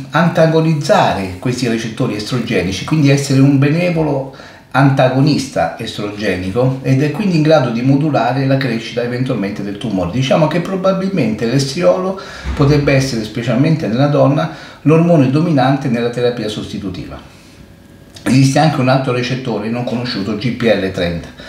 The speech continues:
Questo recettore purtroppo è anch'esso un recettore favorente, eh, la crescita tumorale. Quando si utilizzano molecole, parliamo chiaramente, eh, è rivolto alla donna, ma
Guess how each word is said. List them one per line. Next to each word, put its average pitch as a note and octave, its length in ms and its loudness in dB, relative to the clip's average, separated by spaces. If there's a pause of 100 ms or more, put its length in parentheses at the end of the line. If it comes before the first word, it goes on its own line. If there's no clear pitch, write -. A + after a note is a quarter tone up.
(380)
Questo D3+ 300 2
recettore F#3+ 960 -2 (260)
purtroppo C#3 680 2
è C3 80 2
anch'esso C3+ 420 2
un A#2 60 -2
recettore A#2 460 -4
favorente, B2+ 840 2 (480)
eh, G#2 260 -6
la A#2 120 0
crescita A2+ 400 0
tumorale. F#2+ 580 -4 (480)
Quando G3 380 4
si D3 120 -2
utilizzano C3 560 0
molecole, G2 640 -6 (220)
parliamo F#2+ 460 0
chiaramente, G#2 600 -2 (380)
eh, G2 160 -6
è G#2+ 140 0
rivolto G#2+ 480 2
alla F#2+ 180 2
donna, B2+ 500 2
ma - 160 -12